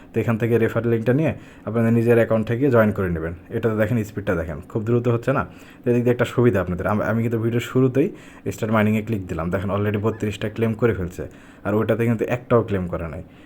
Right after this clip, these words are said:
তো এই হচ্ছে তফাৎটা। আর এখানে যদি আমি দেখেন তিরিশটা হচ্ছে ক্যাপাসিটি, এখানে আমি আবার আপডেট করতে পারবো। কত হলে? দুই হাজার সাতশো পঞ্চাশ, আমার আছে দুই হাজার, মানে বাইশশো চল্লিশ, মানে ওই যে আরও বাড়তে হবে, আরেকটু বাড়বে।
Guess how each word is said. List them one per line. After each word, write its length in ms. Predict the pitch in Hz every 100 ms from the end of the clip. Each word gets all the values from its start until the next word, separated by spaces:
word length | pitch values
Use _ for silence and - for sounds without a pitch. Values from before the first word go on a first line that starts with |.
| -
তো 60 | 123
এই 120 | 127
হচ্ছে 240 | 120 117 117
তফাৎটা। 400 | 104 101 90 90
আর 80 |
এখানে 260 | 95 113 110
যদি 140 | 117
আমি 160 | 113 110
দেখেন 200 | 107 135
তিরিশটা 420 | 127 113 107 107
হচ্ছে 180 | 101 107
ক্যাপাসিটি, 500 | 101 95 - 107 170 - - - 101
এখানে 220 | 110 101
আমি 160 | 104
আবার 220 | 101 101 104
আপডেট 260 | 95 104
করতে 260 | - 104 104
পারবো। 180 | 104 123
কত 220 | 107 110
হলে? 260 | 101 131
দুই 180 | 127 104
হাজার 220 | 101 120 - - - -
সাতশো 320 | - 98 - 101
পঞ্চাশ, 360 | 113 104 87 95
আমার 160 | 98
আছে 160 | 98 104
দুই 140 | 104
হাজার, 240 | 98 107 104 - - - -
মানে 260 | 98 92
বাইশশো 500 | 87 101 92 - 160
চল্লিশ, 360 | 160 123 92 85 - -
মানে 140 | 110
ওই 60 | 113
যে 100 | 131
আরও 300 | 113 107 104 - - -
বাড়তে 320 | 104 104 -
হবে, 100 | 98
আরেকটু 300 | 98 101 107
বাড়বে। 280 | 101 95